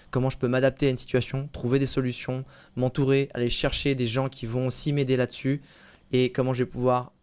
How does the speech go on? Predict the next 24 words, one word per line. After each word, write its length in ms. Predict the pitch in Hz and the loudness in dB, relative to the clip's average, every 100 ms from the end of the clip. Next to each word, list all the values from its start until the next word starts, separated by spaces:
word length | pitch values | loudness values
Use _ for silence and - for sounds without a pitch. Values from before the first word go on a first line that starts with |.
| - | -10
euh, 160 | 50 50 - | -10 -10 -8
comment 140 | 123 | -4
j'ai 100 | 120 | -2
réussi 220 | 131 127 | -2 0
à 40 | 135 | -4
trouver 280 | - 131 131 | -4 -2 -2
un 80 | |
process 580 | 117 131 117 131 - - _ _ - - | -2 -2 0 2 0 -4 _ _ -20 -2
de, 100 | 131 | 0
entre 240 | 120 - | 0 -2
guillemets, 220 | 120 123 131 | -4 -2 0
de 100 | 120 | 0
réussite. 440 | 120 117 - - - | 0 -2 -8 -14 -6
La 80 | 104 | -2
réussite, 280 | 104 - 127 | -2 -4 -8
c'est, 80 | - | -6
pour 120 | 107 | -2
moi, 100 | 110 | -2
c'est 140 | - | -2
pas 80 | - | -2
l'argent 240 | 104 107 | -2 -2
et 40 | 107 | -2
le 60 | |
fame, 320 | 107 135 143 | 2 2 2